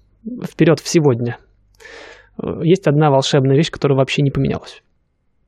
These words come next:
Я, грубо говоря, два года назад начал учить, ну, в сентябре, на самом деле, не, не в декабре, но там плюс всякие зазоры, как раз пара лет получается. Я начал в это все учить, сел, ничего не понятно.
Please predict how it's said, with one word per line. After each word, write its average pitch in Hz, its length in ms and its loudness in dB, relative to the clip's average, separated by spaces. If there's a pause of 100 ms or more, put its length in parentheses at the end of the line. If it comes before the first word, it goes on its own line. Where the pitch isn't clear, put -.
(260)
Я, 147 400 0 (320)
грубо 160 220 4
говоря, 135 200 4
два 135 140 2
года 135 180 2
назад 156 240 2 (300)
начал 147 320 -2
учить, 196 240 -2
ну, 208 100 4
в - 80 -4
сентябре, 214 360 2
на 208 80 2
самом 147 260 2
деле, 147 160 4
не, 151 160 6
не 147 180 4
в 143 60 0
декабре, 190 340 2 (160)
но 165 80 -2
там 160 180 0
плюс 143 180 -2
всякие 156 280 0
зазоры, 180 380 4
как 147 160 -2
раз 160 100 -4
пара 147 160 0
лет 135 180 -2
получается. - 540 -8
Я 175 500 2 (160)
начал 160 400 2
в 147 60 2
это 147 160 -2
все 147 160 -2
учить, 147 400 0
сел, 165 320 2
ничего 147 280 0
не 147 60 2
понятно. 143 440 2